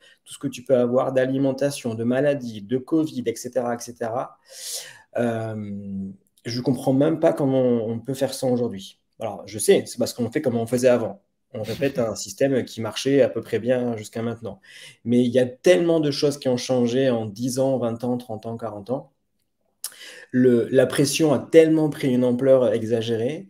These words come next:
Speaker 1: que ça me paraîtrait, mais d'une, enfin, logique, en fait, qu'il y ait un préparateur mental ou un psy pour, euh, juste, euh,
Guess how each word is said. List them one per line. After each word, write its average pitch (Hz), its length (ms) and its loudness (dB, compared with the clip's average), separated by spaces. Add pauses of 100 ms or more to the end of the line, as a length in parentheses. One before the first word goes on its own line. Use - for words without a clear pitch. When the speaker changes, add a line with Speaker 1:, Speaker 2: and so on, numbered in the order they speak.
(420)
Speaker 1:
que 135 340 2
ça - 180 -2
me 107 80 -4
paraîtrait, 123 760 0
mais 110 380 -6 (100)
d'une, 107 340 -8
enfin, 95 240 -14 (460)
logique, 127 800 -2
en 110 100 -2
fait, 135 220 0
qu'il 113 220 -4
y 127 100 4
ait 135 60 8
un 117 220 4
préparateur 110 520 -4
mental 113 300 -2
ou 120 40 2
un 107 140 -4
psy 143 260 -8
pour, 107 260 -4
euh, 104 140 -8
juste, 127 340 -8
euh, 104 160 2